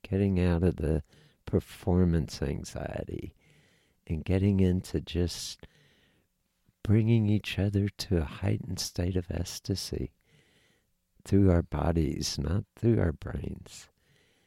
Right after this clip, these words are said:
not by thinking about it. Yeah, it's good to learn the techniques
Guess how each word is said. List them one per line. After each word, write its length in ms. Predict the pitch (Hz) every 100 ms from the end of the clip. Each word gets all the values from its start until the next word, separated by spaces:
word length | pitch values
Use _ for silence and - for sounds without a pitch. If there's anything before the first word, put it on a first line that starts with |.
| _ _ _ _ _ -
not 260 | 87 98 -
by 200 | 98 82 -
thinking 480 | 92 95 90 90
about 340 | 76 69 - 82
it. 280 | 80 - - _ _ _ _
Yeah, 200 | - 190
it's 160 | 165 -
good 260 | - 139 -
to 120 | 104
learn 400 | 92 92 95 90
the 120 | 85
techniques 1500 | - - 90 - 90 87 151 135 85 - - - - -